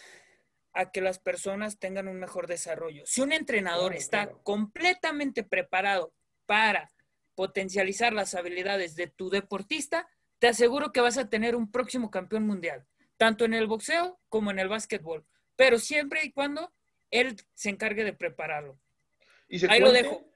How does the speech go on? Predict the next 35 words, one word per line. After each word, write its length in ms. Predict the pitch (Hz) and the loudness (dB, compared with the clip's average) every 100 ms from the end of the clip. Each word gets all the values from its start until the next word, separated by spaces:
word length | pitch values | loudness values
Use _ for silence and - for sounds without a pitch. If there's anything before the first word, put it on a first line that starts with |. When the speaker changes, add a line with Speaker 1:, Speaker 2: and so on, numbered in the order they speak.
| _ _ | _ _
Speaker 2:
y 80 | 170 | -6
se 180 | 180 - | -4 -2
cuenten 380 | 202 214 220 208 | -2 0 -2 -2
con 160 | 180 | 0
los 160 | 160 151 | 0 -2
conocimientos 1040 | 147 139 139 139 180 226 - 311 - - _ _ _ _ | -4 -6 -8 -4 -4 -4 -6 -16 -16 -20 _ _ _ _
que 380 | - 131 120 - | 4 4 4 0
en 60 | 131 | -4
México 440 | 170 180 - 160 | -6 -6 -6 -4
considero 380 | 135 131 127 127 | -4 -4 -2 -2
que 100 | - | -2
falta 260 | - 117 120 | -4 0 -2
muchísimo 520 | 107 101 135 131 113 | -2 -6 -8 -6 -6
descubrir 520 | 107 - 110 120 120 | -6 -6 -2 0 -2
y 120 | - 127 | 2 2
explorar 420 | 110 - 107 110 | 2 2 4 4
esa 180 | - 98 | 2 2
área 140 | 98 | 2
del 80 | 92 | 0
deporte 380 | 87 - - - | -2 -2 -2 -2
y 40 | |
la 140 | 90 - | -4 -4
pedagogía. 440 | 87 80 - - _ _ _ _ _ | -6 -6 -14 -20 _ _ _ _ _
Considero 300 | - 104 120 | -8 0 2
que 80 | 113 | 4
falta 240 | 113 110 113 | 2 4 2
muchísimo 480 | 104 - 131 139 | 0 -2 -4 0
de 60 | 117 | 4
manera 160 | 117 113 | 4 4
personal, 540 | 110 110 123 180 - - _ - | 0 0 2 2 0 -18 _ -6
que 100 | 131 | -4
se 100 | 131 | 0
tengan 280 | 151 180 | 2 4
los 120 | 165 - | 2 2
conocimientos 1000 | 127 117 110 135 180 190 233 262 - | -2 -4 -2 2 2 0 -4 -4 -14